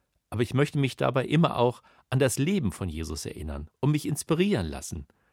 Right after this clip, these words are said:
zu einem einfachen und zufriedenen Leben. Und ich möchte lernen, Menschen mit Jesu Augen zu sehen,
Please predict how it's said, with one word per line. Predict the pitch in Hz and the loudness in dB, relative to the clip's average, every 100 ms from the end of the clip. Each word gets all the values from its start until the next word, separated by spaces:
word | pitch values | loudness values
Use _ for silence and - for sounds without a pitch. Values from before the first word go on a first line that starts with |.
| _ _ _ - | _ _ _ -4
zu | - | 2
einem | 143 - | 2 2
einfachen | 139 175 180 160 147 147 | 0 0 0 -2 -2 -4
und | 139 - | -4 -4
zufriedenen | - - 160 80 76 | -6 -8 -10 -8 -8
Leben. | - 73 71 67 _ _ _ _ _ _ _ - | -8 -8 -8 -12 _ _ _ _ _ _ _ -2
Und | 147 | -2
ich | - | 0
möchte | 156 - | -2 2
lernen, | 135 127 147 160 147 - - | 4 4 2 2 0 -4 -4
Menschen | - 165 190 156 | 2 4 4 2
mit | 147 131 | 2 0
Jesu | 160 196 170 | -2 0 0
Augen | - 185 180 98 | 0 0 0 -4
zu | - | -4
sehen, | 80 80 76 73 | -8 -6 -8 -10